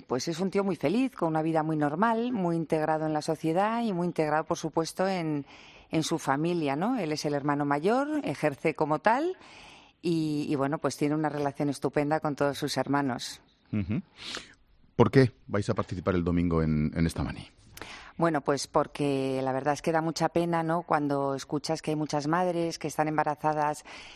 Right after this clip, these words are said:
Speaker 1: y saben que van a tener un hijo con síndrome Down y
Speaker 2: Oye,
Speaker 1: deciden
Speaker 2: mira, perdona, un paréntesis. En los países nórdicos ya no nace ninguno.
Speaker 1: Ya,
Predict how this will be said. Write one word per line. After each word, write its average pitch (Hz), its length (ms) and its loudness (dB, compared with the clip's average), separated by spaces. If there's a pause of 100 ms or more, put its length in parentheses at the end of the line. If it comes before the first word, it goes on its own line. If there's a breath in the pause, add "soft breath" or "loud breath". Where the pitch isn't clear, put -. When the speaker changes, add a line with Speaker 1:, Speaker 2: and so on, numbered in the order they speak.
(140 loud breath)
Speaker 1:
y 147 120 -2
saben 147 360 0
que 147 180 0
van 143 160 0
a 139 60 0
tener 143 220 0
un 143 160 2
hijo 147 320 -2
con 139 180 0
síndrome 143 480 0
Down 156 340 0
y 147 40 2
Speaker 2:
Oye, 135 100 0
Speaker 1:
deciden 147 380 0
Speaker 2:
mira, - 160 0 (100)
perdona, 92 380 -4
un 90 120 -4
paréntesis. 87 640 0
En 78 140 -2
los 78 100 -2
países 85 320 0
nórdicos 98 560 2 (380)
ya 185 240 2
no 175 120 4
nace - 380 0 (200)
ninguno. 76 540 -2 (240)
Speaker 1:
Ya, 160 440 2